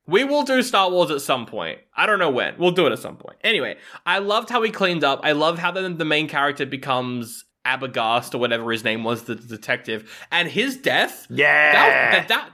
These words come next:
Speaker 1: that jump scare got me. That jump scare actually kinda got me.
Speaker 2: Yeah,
Speaker 1: Him
Speaker 2: yeah, yeah.
Speaker 1: just, like, like, Norman Bates just, like, rushing out of a room to kill him.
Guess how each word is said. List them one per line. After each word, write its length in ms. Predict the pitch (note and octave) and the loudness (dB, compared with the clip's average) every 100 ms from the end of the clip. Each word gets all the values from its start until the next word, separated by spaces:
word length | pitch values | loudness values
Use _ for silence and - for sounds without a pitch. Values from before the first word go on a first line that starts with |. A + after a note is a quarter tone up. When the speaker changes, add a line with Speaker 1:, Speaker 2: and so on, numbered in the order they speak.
| D3 | -4
Speaker 1:
that 220 | G#3+ - | -2 0
jump 180 | G3+ F3 | -2 -4
scare 240 | - D3+ | -2 0
got 320 | A#2+ - A3 | 0 0 0
me. 320 | E3 A2+ G#2 _ | -2 -8 -10 _
That 220 | G3+ B3 | -2 -2
jump 160 | B3 C4+ | -4 -4
scare 200 | C4 A3 | -2 0
actually 400 | B2+ E3+ - G3 | 2 0 -2 -6
kinda 280 | E3+ G3 D#3 | -4 -2 -2
got 280 | B2+ D3 A3 | 0 -2 -2
me. 100 | C3 | 2
Speaker 2:
Yeah, 280 | D#3 F#3 E3 | 4 6 6
Speaker 1:
Him 60 | F3 | 4
Speaker 2:
yeah, 40 | E3+ | 4
yeah. 40 | |
Speaker 1:
just, 160 | D#3 A3 | 2 2
like, 260 | E3+ - - | -2 -4 -4
like, 160 | F3 | -2
Norman 560 | D3+ D3+ D#3+ F#3+ F3 D3 | -2 0 0 2 -2 0
Bates 260 | C#3 D3+ - | 0 -2 -4
just, 100 | D#3 | -4
like, 120 | C3+ | -4
rushing 720 | B2 A#2 A2 C3 D3 - E3 C3+ | -4 -8 -4 0 0 0 -2 0
out 120 | C#3 | 2
of 60 | C3+ | 0
a 60 | |
room 320 | B2+ B2+ C#3 | 2 2 2
to 60 | C3 | 0
kill 280 | - C3+ B2 | -4 -2 0
him. 300 | D3 F3+ | 0 -2